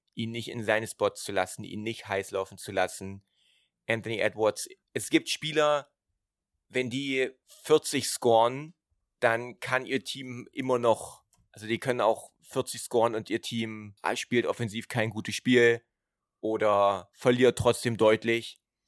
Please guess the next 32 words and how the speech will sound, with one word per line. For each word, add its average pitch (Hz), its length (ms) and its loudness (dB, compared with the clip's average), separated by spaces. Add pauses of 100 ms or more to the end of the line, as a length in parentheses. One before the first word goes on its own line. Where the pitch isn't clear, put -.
(300)
Wenn 113 220 2
Anthony 143 460 2
Edwards 120 400 0
ein - 60 -12
Spiel 120 260 -2
an 104 180 -2
sich 95 260 -14
reißt, 92 560 0 (100)
dann 104 560 0 (100)
verliert 117 800 2 (260)
sein 104 460 -2
Team 104 600 -8 (580)
in 113 160 -2
der 104 220 2
Regel 104 580 2 (680)
dieses 101 260 -12
Spiel 107 320 -2
nicht. 95 180 -4
Wenn 104 160 -2
Anthony 120 400 -2
Edwards 107 840 0
ein - 60 -20
Spiel 123 260 -2
offensiv 110 360 -2
an 107 200 -2
sich 104 200 -10
reißt 101 320 2
und 107 100 -12
offensiv 107 380 -10
dominant 104 420 -2
ist, 104 300 -6 (640)
dann 107 420 -2